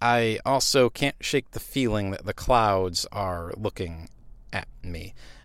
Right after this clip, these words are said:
Uh, if, if you go and look at the poster, um, look just to the right of the X-Wing and, and see if you see what I think I see.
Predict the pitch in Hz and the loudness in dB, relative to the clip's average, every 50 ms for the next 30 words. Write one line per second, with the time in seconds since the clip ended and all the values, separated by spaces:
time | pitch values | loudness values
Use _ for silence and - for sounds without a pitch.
0 | - - - 123 113 107 107 117 104 - - 127 107 113 117 101 95 135 135 127 | -6 0 2 4 4 4 4 2 0 0 -2 -2 0 0 2 6 8 10 10 10
1 | 123 120 117 117 - 120 - - - 123 117 113 101 - - - 113 104 104 - | 10 8 4 2 0 -2 -2 0 4 4 4 4 4 0 2 2 2 2 2 -4
2 | - - - - - - - 123 110 104 98 98 85 - - - - - - - | -14 -20 -20 -20 -10 -6 -4 -2 -2 -2 -4 -6 -8 -12 -16 -20 -20 -18 -16 -16
3 | - - - - - - - 120 123 135 147 - - - - 131 - - - - | -16 -18 -20 -20 -20 -14 -6 0 2 2 2 2 0 0 2 2 2 0 -2 -4
4 | - 107 101 92 85 80 80 90 98 107 - - - - 107 92 98 101 - - | -2 0 0 0 -2 -2 0 4 4 4 4 2 -2 -6 -6 -4 -4 -8 -4 -2
5 | - - - - - 135 135 135 135 139 131 - - - - - - - - - | -2 -2 0 -2 0 0 2 2 2 0 -2 -6 -10 -18 -20 -20 -20 -20 -20 -16
6 | - - 117 117 113 110 107 104 98 - - - 110 98 - - - - 135 123 | -8 -4 0 0 2 2 0 -2 -4 -10 -8 -8 -6 -2 -2 -2 0 0 0 0
7 | 117 107 90 - 110 104 92 - - - - 110 101 98 92 90 90 90 90 92 | 0 0 0 -2 -2 -2 0 0 0 0 0 -2 -2 -2 -4 -4 -6 -8 -10 -8
8 | 95 95 101 101 - - - - - - 92 92 92 90 87 87 92 - - - | -2 0 0 0 0 -2 -8 -14 -8 -6 -4 -2 -2 -4 -4 -6 -10 -12 -14 -16
9 | - - - 110 92 82 - - - - 92 85 82 82 - - - - - 85 | -8 -2 -2 -2 -2 -2 -6 -10 -8 -6 -6 -6 -6 -8 -8 -6 -6 -6 -6 -8
10 | - - | -10 -14